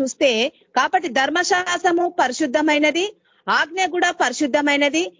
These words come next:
నీతి గలదై ఉత్తమమైనదై ఉన్నది." చూడు, ధర్మశాస్త్రం ఎట్లా ఉందట, పరిశుద్ధమైనది, ఆజ్ఞ కూడా పరిశుద్ధమైనది.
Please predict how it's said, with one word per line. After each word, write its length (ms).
నీతి 380
గలదై 520
ఉత్తమమైనదై 1040
ఉన్నది." 500
చూడు, 420
ధర్మశాస్త్రం 720
ఎట్లా 200
ఉందట, 180
పరిశుద్ధమైనది, 920
ఆజ్ఞ 360
కూడా 240
పరిశుద్ధమైనది. 800